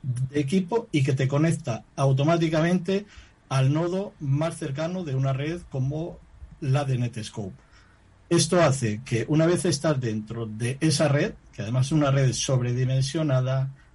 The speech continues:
que tiene peering directo con los principales operadores de telecomunicaciones, como aquí en España, por ejemplo, con Telefónica, tenemos una conexión directa, que quiere decir que en un solo salto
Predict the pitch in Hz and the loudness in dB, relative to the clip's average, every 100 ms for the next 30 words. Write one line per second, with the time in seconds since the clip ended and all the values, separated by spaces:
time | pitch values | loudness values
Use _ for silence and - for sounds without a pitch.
0 | - 127 165 165 139 180 175 151 139 175 | -8 -2 2 2 2 2 2 2 0 -2
1 | - 127 113 120 117 110 117 104 - 135 | -4 -8 -6 -6 -6 -6 -8 -6 0 2
2 | 135 131 - 135 123 127 143 135 127 117 | 2 0 -2 0 2 2 2 0 -2 0
3 | 131 123 139 139 139 185 196 196 - 123 | -2 0 0 0 -2 -4 -4 -8 -6 -4
4 | 113 107 113 - 131 127 120 110 131 - | -4 -4 -6 -4 0 0 0 -2 -4 0
5 | 175 180 165 147 135 151 151 160 143 113 | 0 0 -2 -4 -2 -2 -2 -4 -2 -6
6 | 107 113 - 170 170 180 185 - - - | -6 -6 -2 0 0 -2 -2 -6 -20 -20
7 | - 135 - 131 139 151 151 - 151 143 | -12 -12 -6 0 2 4 2 0 0 0
8 | 139 135 - 135 120 - - - 131 139 | 2 0 0 -2 -4 -8 -18 -6 0 0
9 | 170 - 202 196 139 135 165 160 151 135 | 0 -2 -6 -6 -6 -4 -2 -2 -2 -4
10 | 139 143 156 202 202 185 - 151 165 - | -4 -4 -2 -4 -4 -8 -8 -6 -6 -6
11 | 185 190 214 | -6 -6 -10